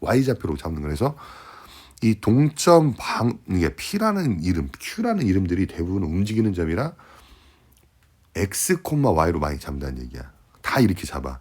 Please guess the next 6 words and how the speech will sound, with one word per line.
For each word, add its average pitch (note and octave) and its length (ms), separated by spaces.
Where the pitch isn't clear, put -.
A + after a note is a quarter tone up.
근데 D#3 140
이제 C3 100
문제에서 A2 340
뭐라 F2 220
했냐면 D2+ 440
A가, G2 800